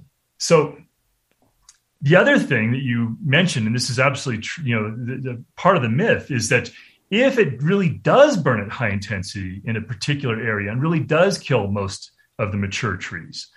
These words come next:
which really doesn't happen in redwood ecosystems. I mean, they really, they really just, you know, pretty much regrow their crowns after fire, no, almost no matter how hot they burn. But, you know, in,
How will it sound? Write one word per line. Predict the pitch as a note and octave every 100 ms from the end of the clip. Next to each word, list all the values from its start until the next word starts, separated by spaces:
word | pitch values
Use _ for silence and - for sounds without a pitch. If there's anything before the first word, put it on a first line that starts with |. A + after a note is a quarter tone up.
| - - _ -
which | C#3 F#3
really | A#3
doesn't | C#3+ B2+ A#2
happen | - A#2 A#2+ G#2
in | F#2+ F2+
redwood | G#2 G#2+ A#2
ecosystems. | A#2+ C3 B2+ C3+ B2+ C3+ C3 G#2+
I |
mean, | G#2+ G#2
they | A2+
really, | G#2+ A#2 C#3+ - - - -
they | C#3
really | C3 D#3 C3+
just, | A#2+ A#2 - C3
you | A2
know, | G2+ -
pretty | C3
much | A2+ -
regrow | A#2+ A#2+ A#2 G#2+
their | G#2
crowns | G2+ G#2+ G2+ G2
after | F#2+ G2+
fire, | F2+ G2+ F2+ E2+
no, | F#2+ G2+
almost | A2 G2 -
no |
matter | G2+ F#2
how | F#2+ G2
hot | G2 F2+
they | F#2
burn. | E2+ E2+ - - - - - -
But, | F3 F#3+
you | G3
know, | F#3
in, | F#3